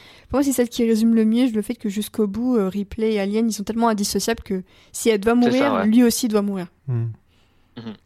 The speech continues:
Speaker 3: C'est Batman et le Joker.
Speaker 1: Ouais.
Speaker 3: <laughs>
Speaker 1: Mais avec de, plus de lave,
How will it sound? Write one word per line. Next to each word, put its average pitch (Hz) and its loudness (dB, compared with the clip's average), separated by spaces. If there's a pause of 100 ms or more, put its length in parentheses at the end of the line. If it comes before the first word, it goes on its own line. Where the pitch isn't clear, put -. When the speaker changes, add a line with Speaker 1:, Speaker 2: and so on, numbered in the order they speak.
(220)
Speaker 3:
C'est 107 -6
Batman 107 -4
et 113 -2
le 110 -2
Joker. 113 -4 (260)
Speaker 1:
Ouais. 196 -2 (280)
Speaker 3:
<laughs> - -6
Speaker 1:
Mais 208 4
avec 208 2
de, 202 0
plus 214 -2
de 208 4
lave, 196 2